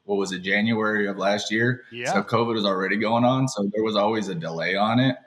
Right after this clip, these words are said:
Speaker 1: But here lately, like, for hats and stuff, it's been getting worse and worse. I mean, there's, uh, certain hats that I can't get for, like, six to eight months. And so, like,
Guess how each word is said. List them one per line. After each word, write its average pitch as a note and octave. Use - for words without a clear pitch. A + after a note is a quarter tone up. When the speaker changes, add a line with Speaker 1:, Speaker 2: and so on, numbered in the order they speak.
Speaker 1:
But F#2+
here A#2
lately, F#2
like, F2
for D#2+
hats G2
and F2
stuff, -
it's F2+
been G#2+
getting D#2+
worse F2+
and D#2+
worse. F2+
I -
mean, F2
there's, -
uh, -
certain A2
hats G2+
that F2+
I F#2
can't F2+
get F#2
for, E2
like, D#2
six F#2
to F#2
eight F#2
months. E2+
And D#2+
so, D#2+
like, D#2